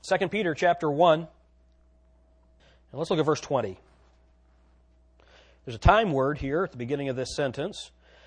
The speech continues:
"Knowing this first." So there, uh, the, the Apostle Paul, by inspiration of the Holy Spirit of God,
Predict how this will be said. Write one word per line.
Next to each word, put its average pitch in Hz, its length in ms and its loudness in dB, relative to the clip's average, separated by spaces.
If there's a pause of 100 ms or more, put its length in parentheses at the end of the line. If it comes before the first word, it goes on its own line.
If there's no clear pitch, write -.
(280)
"Knowing 175 300 8
this - 420 2 (420)
first." - 640 4 (1800)
So 180 120 0
there, 180 280 4
uh, 147 320 -4
the, 143 160 -2
the 151 160 0
Apostle 226 340 6
Paul, 165 500 6 (560)
by 113 180 0
inspiration 185 520 2
of 147 60 -4
the 135 80 -2
Holy 202 240 4
Spirit 202 280 2
of 160 120 -2
God, 143 340 4